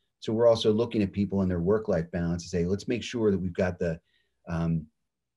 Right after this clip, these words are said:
you know, not just the work handled, but we give our people an opportunity to have their life handled as well."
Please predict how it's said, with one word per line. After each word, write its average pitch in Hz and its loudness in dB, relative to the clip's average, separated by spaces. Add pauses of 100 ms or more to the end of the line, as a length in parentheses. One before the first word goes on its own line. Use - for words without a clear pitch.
(260)
you 95 -2
know, 85 -2 (240)
not 110 -2
just - -2
the 95 0
work 104 2
handled, 127 -4
but 87 -6
we 101 -6
give 107 -6
our 98 0
people 101 -4
an 95 0
opportunity 90 -4
to 85 -4
have 85 -6
their 71 -10
life 85 -4
handled 73 -14
as - -18
well." - -16